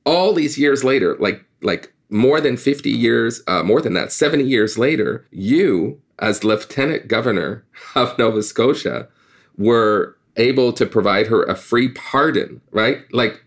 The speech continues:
what a full circle. So maybe tell us a little bit about that story from your perspective, who Viola Desmond was, just briefly, and, and who sh-, what she means to the Black community and what she should mean to Canadians, and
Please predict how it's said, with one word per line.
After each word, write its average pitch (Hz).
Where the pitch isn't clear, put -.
what 123
a 143
full 135
circle. 92
So -
maybe 117
tell 135
us 135
a 127
little 120
bit 107
about 101
that 95
story 98
from 90
your 90
perspective, 90
who 139
Viola 123
Desmond 104
was, 98
just -
briefly, 98
and, 90
and 87
who 104
sh-, -
what 98
she -
means 92
to 107
the 90
Black 87
community 87
and 87
what 104
she 101
should 92
mean 98
to -
Canadians, 92
and 95